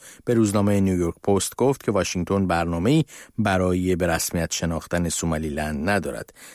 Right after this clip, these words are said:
پس از اعلام آمادگی سومالیلند برای پذیرش پناهندگان غزه و تمایل به پیوستن به توافقنامهٔ ابراهیم، اسرائیل تاکنون تنها کشوری است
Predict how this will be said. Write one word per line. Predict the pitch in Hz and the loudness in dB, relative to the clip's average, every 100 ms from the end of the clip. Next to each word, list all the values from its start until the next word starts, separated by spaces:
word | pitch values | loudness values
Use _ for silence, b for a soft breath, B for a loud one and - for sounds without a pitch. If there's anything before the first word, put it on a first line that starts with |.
| B | B
پس | 117 107 | -2 0
از | 101 | 2
اعلام | 95 92 92 | 2 2 2
آمادگی | 87 87 85 82 87 | 2 0 -2 -2 -2
سومالیلند | 85 92 85 82 82 85 82 | -2 0 0 0 0 0 0
برای | 80 82 82 | -2 -2 -4
پذیرش | - 87 82 82 - 82 - B B B | -2 -4 -2 -4 -2 -4 -4 B B B
پناهندگان | - 98 92 82 87 82 85 87 85 82 - | -2 0 2 0 -2 -2 0 0 0 -4 -2
غزه | 87 85 - 120 147 | -2 -2 0 2 4
و | 131 | 2
تمایل | 104 - 87 85 82 82 | -2 -2 0 0 -2 -2
به | 82 | -4
پیوستن | - 85 85 - 85 82 - B B | -2 -2 -2 -2 -2 -4 -6 B B
به | - | -6
توافقنامهٔ | 98 90 87 82 85 87 85 80 82 85 | -2 -2 -2 -2 -2 0 0 -2 -2 -4
ابراهیم، | 82 90 98 170 156 B B | -2 0 4 4 2 B B
اسرائیل | - 117 - 113 127 | -4 -2 2 2 2
تاکنون | 113 107 - 107 113 | 2 0 2 4 4
تنها | 104 92 90 | 2 -2 -2
کشوری | - 90 135 110 | -2 -2 0 0
است | 76 | -2